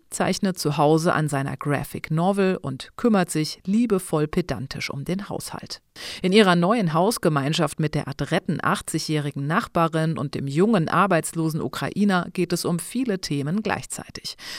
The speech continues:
Um Gentrifizierung, Klassismus, Kapitalismus, um Online-Drogendealer, Ausbeutung und Altersarmut und vor allem um Vorurteile.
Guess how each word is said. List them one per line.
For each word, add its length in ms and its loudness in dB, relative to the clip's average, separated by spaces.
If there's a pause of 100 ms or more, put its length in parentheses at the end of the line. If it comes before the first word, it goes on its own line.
Um 160 0
Gentrifizierung, 1120 0
Klassismus, 880 -2
Kapitalismus, 920 0 (280)
um 320 4
Online-Drogendealer, 1500 4 (100)
Ausbeutung 800 2
und 280 -6
Altersarmut 960 0 (100)
und 260 2
vor 180 4
allem 360 0
um 340 -2
Vorurteile. 880 -10